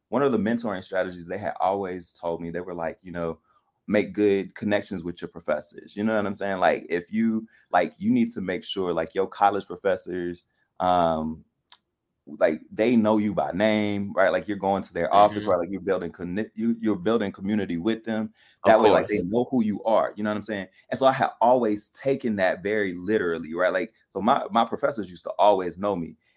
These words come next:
Speaker 1: And so, like, I used to do the same thing with her, right? Like, I would go to her office a lot of times, but I'd be like, "Hey, I'm working on this problem. I was looking at this." And so that's what prompted her to say that because, again, right, like, a-, and what's,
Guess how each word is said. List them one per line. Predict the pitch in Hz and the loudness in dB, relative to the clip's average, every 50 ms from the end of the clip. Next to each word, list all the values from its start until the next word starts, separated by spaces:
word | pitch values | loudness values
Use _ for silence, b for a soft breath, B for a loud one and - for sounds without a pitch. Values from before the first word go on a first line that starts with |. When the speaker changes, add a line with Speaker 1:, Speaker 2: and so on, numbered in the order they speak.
| _ - | _ -4
Speaker 1:
And | 113 113 | -2 2
so, | - 123 113 | 4 4 6
like, | 101 104 110 104 - - | 8 8 8 8 8 6
I | 110 143 | 4 4
used | 143 127 120 117 | 4 0 -2 -2
to | 120 104 | 0 0
do | 117 113 | 0 0
the | 113 | 0
same | 110 - 110 110 110 110 | 0 -2 -2 -2 -2 -2
thing | 110 104 98 | -4 -6 -4
with | 92 87 - | -6 -4 2
her, | 131 131 117 92 85 | 2 4 4 4 4
right? | 95 101 | 4 4
Like, | 98 90 78 | 4 4 4
I | 85 | 2
would | 95 104 95 85 | 2 0 0 0
go | 98 98 | 0 0
to | 101 - 101 | 0 -2 -4
her | 92 90 80 - | -4 -2 0 2
office | 85 104 113 113 113 113 113 | 4 4 2 2 -2 -10 -6
a | |
lot | 104 101 101 101 | -2 0 0 0
of | 104 - | 0 -2
times, | - 113 104 101 101 107 101 | -4 -2 0 0 0 -2 -2
but | - 95 92 | -4 -4 -6
I'd | 92 90 | -4 -2
be | |
like, | 90 90 90 | -2 -4 -2
"Hey, | 95 110 104 104 101 104 104 - _ _ _ - | 0 0 0 0 0 -2 -4 -6 _ _ _ -10
I'm | 95 98 | -6 -2
working | 113 120 117 110 | -2 -2 0 -2
on | 104 98 95 | -4 -4 -4
this | 92 - | -6 -8
problem. | - - 123 117 110 110 101 107 107 107 104 95 | -2 2 4 4 4 2 0 -2 -4 -4 -4 -4
I | - 80 | -4 -4
was | 95 95 85 87 | -4 -4 -6 -6
looking | 107 - 110 101 | -8 -6 -4 -4
at | 98 90 - - | -6 -6 -4 -4
this." | 113 113 110 110 110 - _ _ _ _ _ _ - | -2 -2 -2 -2 -6 -12 _ _ _ _ _ _ -8
And | 104 107 | -8 -6
so | - - 110 98 90 87 82 - | -4 -2 -2 -2 -2 -4 -4 2
that's | 110 113 131 135 - | 4 4 4 2 0
what | - 113 - - | -6 -8 -8 -8
prompted | _ - 131 123 117 - 98 87 | _ -4 -4 -4 -4 -6 -14 -12
her | - 98 87 82 82 78 78 _ _ | -6 -6 -4 -4 -4 -8 -12 _ _
to | - 101 | -20 -18
say | - - 113 120 135 123 | -8 -2 2 2 2 4
that | 98 90 82 73 - | 4 2 0 0 0
because, | 113 104 - 107 98 92 90 - b b b b b b _ _ - | -4 -4 0 0 0 0 -2 -6 b b b b b b _ _ -4
again, | 92 92 90 87 - - 135 131 110 92 | -4 -4 -4 -4 -4 0 0 2 2 2
right, | 90 101 95 85 | 4 4 4 4
like, | 98 98 87 80 - - _ _ _ _ - | 2 0 -2 -4 -8 -16 _ _ _ _ -4
a-, | 127 127 117 127 | -2 -2 0 2
and | 131 123 110 | 2 2 2
what's, | 110 110 - - | 2 0 -4 -8